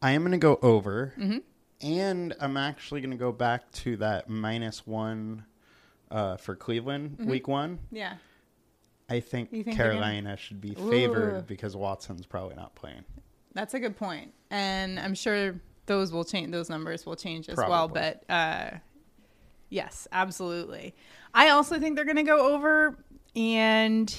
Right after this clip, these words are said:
Speaker 2: this is why. So their defense actually ranked second last
Speaker 1: Mm-hmm.
Speaker 2: season in terms of yards per game allowed. I don't think they got worse on defense,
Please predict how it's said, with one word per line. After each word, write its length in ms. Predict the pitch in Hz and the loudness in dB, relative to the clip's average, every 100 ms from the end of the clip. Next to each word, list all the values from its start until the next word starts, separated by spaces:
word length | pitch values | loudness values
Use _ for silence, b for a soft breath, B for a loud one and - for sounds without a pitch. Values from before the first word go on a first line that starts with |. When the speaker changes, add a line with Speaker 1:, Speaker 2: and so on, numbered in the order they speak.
| B B B _ _ - _ _ | B B B _ _ -20 _ _
Speaker 2:
this 200 | 269 320 | 0 2
is 140 | 381 233 | 2 6
why. 180 | 185 - | 4 6
So 220 | - 233 | 4 6
their 160 | 262 | 6
defense 560 | 233 269 339 349 370 262 | 4 2 2 4 4 6
actually 340 | 220 - 233 | 4 4 -2
ranked 280 | 202 196 202 | 2 0 0
second 500 | - - - - 226 | -6 -2 -2 0 -2
last 200 | 240 247 | 2 2
Speaker 1:
Mm-hmm. 60 | - | 2
Speaker 2:
season 280 | 254 233 214 | -2 -2 -2
in 120 | 190 | -4
terms 280 | 214 208 202 | -2 -2 -2
of 120 | 190 | -2
yards 300 | 180 185 190 | 2 4 2
per 200 | - 202 | -2 -6
game 300 | 180 185 180 | -4 -4 -4
allowed. 680 | 151 156 165 156 143 156 180 - b b b b - | -4 -2 4 4 4 0 -6 -10 b b b b -8
I 80 | 175 | -4
don't 180 | 180 202 | -2 -2
think 160 | 220 214 | -2 0
they 80 | |
got 220 | 208 170 175 | 4 4 2
worse 280 | 208 226 202 | 0 0 0
on 160 | 175 | -2
defense, 720 | 165 170 - 160 165 185 190 | -4 -6 -4 -4 -4 -6 -10